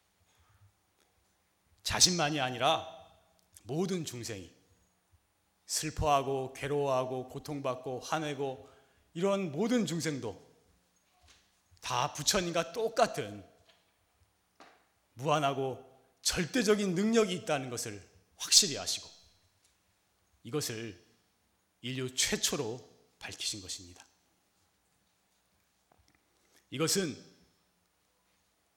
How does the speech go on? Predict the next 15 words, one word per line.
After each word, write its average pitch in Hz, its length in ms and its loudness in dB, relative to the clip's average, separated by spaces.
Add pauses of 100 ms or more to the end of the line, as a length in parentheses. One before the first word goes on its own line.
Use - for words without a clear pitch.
(580)
인간성의 196 920 8 (720)
절대성을 208 640 6
선언하신 156 480 2
것이고 - 320 -6 (2000)
인류 175 280 2
사상의 151 680 2 (420)
최대의 220 640 4
공헌이라고 117 840 -6
말할 98 240 -4
수가 - 220 -6
있는 92 140 -14
것입니다. - 460 -10 (1700)
왜냐하면 175 800 0 (920)
모든 202 300 4
사람이 185 420 10